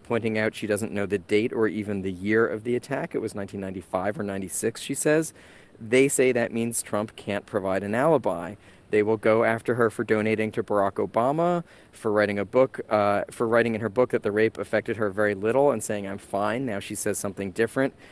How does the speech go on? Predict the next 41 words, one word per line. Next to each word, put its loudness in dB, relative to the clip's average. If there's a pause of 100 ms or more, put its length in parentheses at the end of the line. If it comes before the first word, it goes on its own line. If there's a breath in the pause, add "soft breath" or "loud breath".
(240 loud breath)
Carol 6
has 4
already 6
said, 2
basically, 2
she -6
wanted -2
to -2
put -2
on 0
a -2
public 0
face 0
that 0
was -2
upbeat, -2
and -2
I -2
have -2
to -8
say, 2 (440 loud breath)
watching 2
a -2
seventy-nine-year-old 2
woman 0
on 2
the -2
stand -2
accusing -4
a -4
former -2
president -2
is -8
a -4
very 2
dramatic -2
thing. -4
They're -4
gonna -2
wanna -2
set 2